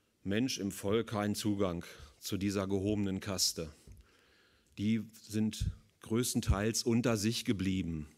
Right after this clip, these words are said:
so eine abgehobene Clique, die alles wussten, die herabgeschaut haben auf die Menschen draußen, weil sie sich für fromm hielten,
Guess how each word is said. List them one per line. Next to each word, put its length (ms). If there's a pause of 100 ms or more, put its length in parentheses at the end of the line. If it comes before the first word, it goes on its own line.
(440)
so 120
eine 100
abgehobene 680
Clique, 500 (1600)
die 100
alles 260
wussten, 680 (560)
die 460 (1200)
herabgeschaut 800
haben 260
auf 140
die 100
Menschen 380
draußen, 440 (800)
weil 140
sie 100
sich 200
für 140
fromm 320
hielten, 480